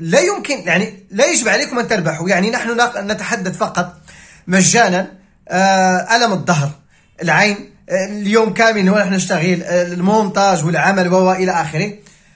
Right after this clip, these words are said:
وأنت تقول لا تربح، لا يمكن، لا، أنت دخلت أصلًا لتربح، أنت دخلت مجاني، أنت دخلت لتبحث كيف تربح، فكيف سوف تتعلم من، من الشخص الذي أصلًا لا يربح؟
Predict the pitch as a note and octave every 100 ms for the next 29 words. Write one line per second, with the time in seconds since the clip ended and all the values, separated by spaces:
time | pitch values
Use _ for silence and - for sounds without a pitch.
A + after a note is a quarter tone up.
0 | _ - G3 B3 C4 C#4 C4+ C4 B3+ A#3+
1 | - B3+ G#4+ - F3 D3 - C4+ D#4 D#4
2 | D#4 F4 D4+ D#4 E4 E4 E4 E4 G3 D3
3 | - _ _ - _ _ _ - E3+ F#3+
4 | C4+ B3 G#3 D#3 A3 A#3 - C4 F#4 -
5 | C#5+ C#5 C5 C#5+ C#5 - - F4+ - -
6 | A#3 F#3+ G3 - _ _ _ _ - _
7 | _ _ - B3 G4 G4 D#4+ D#4 - -
8 | G3 - E4 D#4+ C4+ C4+ A#3 E4+ F4+ C#4+
9 | B3+ B3 B3 A#3 A#3 A3+ E4+ E4 C4+ C#4
10 | B3+ D4+ C4+ B3 B3 C#4 G#3 D3 -